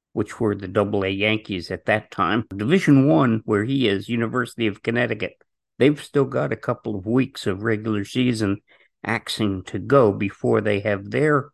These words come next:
regionals, which begin in June, the first Friday of June.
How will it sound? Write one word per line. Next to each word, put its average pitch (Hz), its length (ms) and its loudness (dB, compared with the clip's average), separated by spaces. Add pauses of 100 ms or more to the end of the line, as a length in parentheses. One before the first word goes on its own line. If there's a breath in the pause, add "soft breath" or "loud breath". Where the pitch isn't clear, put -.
(440)
regionals, 95 600 -4
which - 380 -2 (960)
begin 110 640 4 (200)
in 98 260 0
June, 101 680 2
the - 80 -8
first 104 320 0
Friday 104 500 0
of 98 200 -10
June. 117 480 0